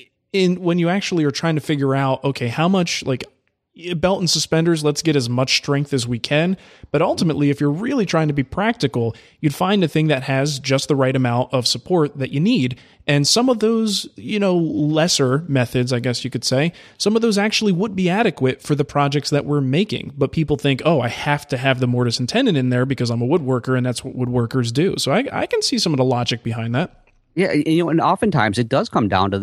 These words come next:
Speaker 2: maybe even the design itself. You know, if, if you're relying solely on that because perhaps you don't want a whole bunch of,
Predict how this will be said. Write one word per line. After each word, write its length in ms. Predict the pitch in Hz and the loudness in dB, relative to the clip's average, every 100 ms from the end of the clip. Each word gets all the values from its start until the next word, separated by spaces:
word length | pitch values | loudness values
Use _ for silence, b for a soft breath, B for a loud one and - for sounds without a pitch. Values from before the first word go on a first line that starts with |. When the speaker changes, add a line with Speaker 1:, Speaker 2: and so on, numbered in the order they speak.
| 95 | -2
Speaker 2:
maybe 300 | 110 113 117 110 | 0 0 0 -2
even 260 | 120 123 110 | -2 0 0
the 80 | 98 | -2
design 440 | 98 95 104 104 | -4 -2 0 0
itself. 560 | 95 - - 156 120 85 | -2 -4 -2 0 0 -4
You 140 | 113 101 | -4 -2
know, 220 | 87 92 | 0 0
if, 180 | 98 101 | 0 0
if 200 | 113 117 | -2 0
you're 200 | 127 143 | 0 2
relying 460 | 123 113 110 107 101 | 2 2 2 2 0
solely 720 | - - 165 160 113 92 101 | -2 0 2 2 2 0 -2
on 240 | 107 98 92 | 0 2 2
that 220 | 90 92 | 2 0
because 360 | 104 104 95 - | -2 -2 -2 -4
perhaps 460 | - 98 101 95 | -4 -2 -2 -2
you 60 | 101 | -2
don't 160 | 101 101 | -2 0
want 180 | 98 | 0
a 40 | 92 | 0
whole 120 | 95 | 0
bunch 200 | 101 | 0
of, 60 | 92 | -2